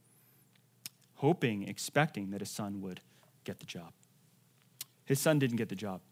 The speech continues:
They left the church. He asked for his money back. All right, end of story. I'm not gonna fill in the rest of the blanks. What was his motive? Why was he giving?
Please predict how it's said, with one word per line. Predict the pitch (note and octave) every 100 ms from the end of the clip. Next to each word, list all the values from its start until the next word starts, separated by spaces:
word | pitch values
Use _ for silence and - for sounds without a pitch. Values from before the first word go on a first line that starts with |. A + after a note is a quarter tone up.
| _ _ _ - - - - _
They | - B2
left | A#2+ -
the |
church. | G#2 A2 F#2 - - _ _ _ _ _ _
He | A#2+
asked | G#2 A2+
for | A2
his | G2+ -
money | F#2+
back. | F2 - - _ _ _ _ _ _ _ - - - - - -
All | F#2
right, | F#2 _ _ - -
end | A2+
of | G2+
story. | - F2+ E2 _ _ _ -
I'm | G#2+
not | G#2
gonna | G2+
fill | G#2+ G2
in |
the | G2
rest | F#2+ -
of |
the | -
blanks. | - F2+ - - _ _ _ _ _ _ _ -
What | -
was | F#3
his | F3 C#3+
motive? | C#3+ C#3+ A2+ - - _ _ _ _ _ _ _ -
Why | C#3 E3
was | G3+ E3
he | F3+
giving? | C#3 F3 C3